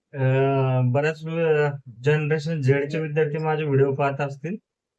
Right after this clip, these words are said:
तर जेन झेड जे मुलं आहेत आपले, त्यांना जेन झी म्हणतो आपण त्यांना, त्यांना खरं तर वाटेल आज काय सरांनी नवीनच चालू केलंय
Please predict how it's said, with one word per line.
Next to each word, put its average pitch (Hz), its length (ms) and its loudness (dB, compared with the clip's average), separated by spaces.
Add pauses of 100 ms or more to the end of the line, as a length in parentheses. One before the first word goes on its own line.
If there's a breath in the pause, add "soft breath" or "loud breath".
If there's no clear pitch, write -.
तर 135 60 0
जेन 151 360 4
झेड 151 340 2
जे 156 280 4
मुलं 143 280 -2
आहेत 135 160 2
आपले, 117 420 -4 (460)
त्यांना 170 400 0 (920)
जेन 147 200 4
झी 151 180 0
म्हणतो 156 400 2
आपण 135 180 0
त्यांना, 131 340 0 (440)
त्यांना 175 240 2
खरं 170 320 2
तर 190 80 0
वाटेल 185 320 2
आज 180 220 2
काय 180 140 -2
सरांनी 160 380 -2
नवीनच 151 420 -2
चालू 139 280 0
केलंय 135 340 2